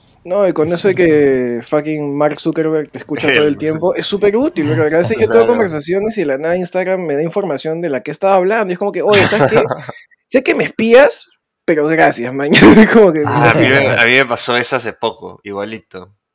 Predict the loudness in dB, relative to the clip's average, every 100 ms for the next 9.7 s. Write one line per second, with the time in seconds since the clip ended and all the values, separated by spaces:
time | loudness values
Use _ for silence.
0 | _ _ -12 -4 -4 -4 -4 0 0 2
1 | -2 -2 -6 -6 -6 -6 -6 -6 -4 -2
2 | -2 -2 -4 -6 -10 -12 -18 -20 -20 -20
3 | -20 -20 -10 -4 0 2 2 0 -4 -4
4 | -2 -2 -2 -2 -2 -2 -4 -10 _ _
5 | _ _ _ -20 -10 -6 -6 -8 -4 -2
6 | -2 -4 -6 -4 -4 -4 -4 -2 -2 -2
7 | -6 -8 -8 -8 -16 -18 _ -20 -20 -20
8 | _ -2 0 0 0 2 2 0 -2 0
9 | 2 0 -2 -6 -8 -14